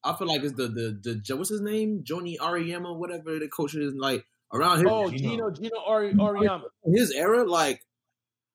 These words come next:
Speaker 1: 'cause them girls wasn't looking that great. Candace was just, like, calling, but, like, Candace was a baller, and that's what really was, like, that caught me with her. And I
Speaker 2: Right.
Speaker 1: think
Speaker 2: Well, I'm not,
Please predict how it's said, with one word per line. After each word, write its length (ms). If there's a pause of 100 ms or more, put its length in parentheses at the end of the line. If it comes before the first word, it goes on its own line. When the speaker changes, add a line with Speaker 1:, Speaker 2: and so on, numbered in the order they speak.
(360)
Speaker 1:
'cause 120
them 120
girls 160
wasn't 220
looking 160
that 160
great. 180 (260)
Candace 220
was 100
just, 200 (160)
like, 180
calling, 420
but, 140
like, 220
Candace 260
was 120
a 60
baller, 440 (160)
and 80
that's 160
what 120
really 260
was, 180
like, 320 (480)
that 200
caught 280
me 120
with 180
her. 40
And 140
I 20
Speaker 2:
Right. 160
Speaker 1:
think 140
Speaker 2:
Well, 120
I'm 120
not, 200